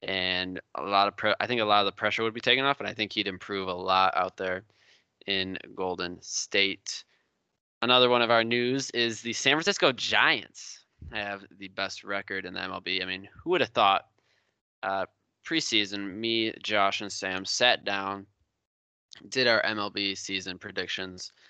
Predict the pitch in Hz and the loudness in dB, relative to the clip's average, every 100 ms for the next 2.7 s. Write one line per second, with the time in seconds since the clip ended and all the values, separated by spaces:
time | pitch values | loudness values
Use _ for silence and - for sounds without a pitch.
0 | _ _ _ _ 98 104 101 101 101 135 | _ _ _ _ 0 2 4 2 2 4
1 | 160 147 131 110 101 104 101 87 104 101 | 4 4 2 -2 -4 -4 -4 -2 -4 -4
2 | 104 127 147 - 92 - | 2 4 4 0 -4 -10